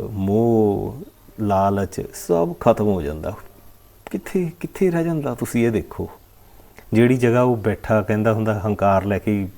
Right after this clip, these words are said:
ਜਗ੍ਹਾ 'ਤੇ ਬੈਠਾ ਹੁੰਦਾ ਵੀ ਮੇਰੀ ਹੈ, ਹੋਰ ਸ-,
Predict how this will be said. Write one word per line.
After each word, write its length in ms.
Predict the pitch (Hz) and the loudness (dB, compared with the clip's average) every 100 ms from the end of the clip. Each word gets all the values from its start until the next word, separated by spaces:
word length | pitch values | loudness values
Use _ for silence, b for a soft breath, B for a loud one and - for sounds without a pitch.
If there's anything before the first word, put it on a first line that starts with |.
| - 107 | -10 -2
ਜਗ੍ਹਾ 260 | 104 107 | 2 2
'ਤੇ 100 | 117 | 2
ਬੈਠਾ 240 | 107 98 101 | 0 -2 -2
ਹੁੰਦਾ 160 | 101 | -2
ਵੀ 100 | 98 | -2
ਮੇਰੀ 520 | 104 92 92 92 92 | 0 0 0 -2 0
ਹੈ, 120 | 90 - B B B B B - | -2 -4 B B B B B 6
ਹੋਰ 260 | 131 143 135 | 10 12 10
ਸ-, 460 | - 127 131 120 | 2 -2 0 0